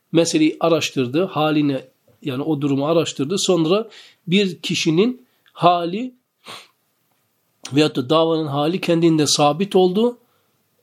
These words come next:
Dolayısıyla da ne etti? Hüküm verdi. O verdiği hüküm nedir? Onun bir haberidir. Yani hüküm şimdi kadı ne diyor?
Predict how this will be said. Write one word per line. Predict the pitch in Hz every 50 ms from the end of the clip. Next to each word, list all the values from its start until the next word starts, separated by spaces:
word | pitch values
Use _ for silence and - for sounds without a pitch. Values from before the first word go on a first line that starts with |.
| _ - 156
Dolayısıyla | 139 175 196 202 196 190 190 - 190 196 185 180
da | 185 185
ne | 202 214
etti? | 202 214 - - 226 - -
Hüküm | 202 196 - - 247 220 185
verdi. | 160 147 139 120 127 143
O | 135 202 208 196
verdiği | 202 196 180 196
hüküm | 156 196 202 - 214 202 208
nedir? | 220 208 220 240 -
Onun | 180 190 202 202 190 170
bir | 208 240 240 - _ _ _ _ _ _ _ _ _ _ _ _ _ _ _ _ _ _
haberidir. | - - 160 156 165 196 214 277 262 196 147 113 - - _ _ _ _ _ _ _ _ _ _ _ _ -
Yani | 120 113 107
hüküm | 131 127 - 202 208 165
şimdi | - - 156 151 156 180 175 160 127
kadı | 131 - - 151 156 196 190
ne | 190 175 165 147
diyor? | 151 185 220 233 -